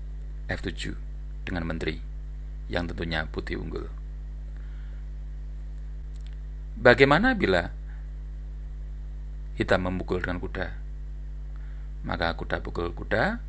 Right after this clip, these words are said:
dan bila pion pukul kuda, maka menteri H lima. Ancaman ke pion F tujuh dan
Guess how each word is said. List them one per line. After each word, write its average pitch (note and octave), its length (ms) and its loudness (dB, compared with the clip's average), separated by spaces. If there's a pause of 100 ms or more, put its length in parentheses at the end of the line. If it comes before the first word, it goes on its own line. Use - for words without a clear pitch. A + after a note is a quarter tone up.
(500)
dan F3 320 6
bila E2+ 320 2 (1120)
pion F#2+ 160 6
pukul F2 160 0
kuda, B2+ 320 6
maka G2 480 2 (320)
menteri F#2 240 0
H E2+ 80 2
lima. E2+ 320 -2 (800)
Ancaman F2+ 640 0
ke - 160 -2
pion F2+ 320 0
F E2+ 160 -4
tujuh F#2 400 -4 (960)
dan F2+ 320 2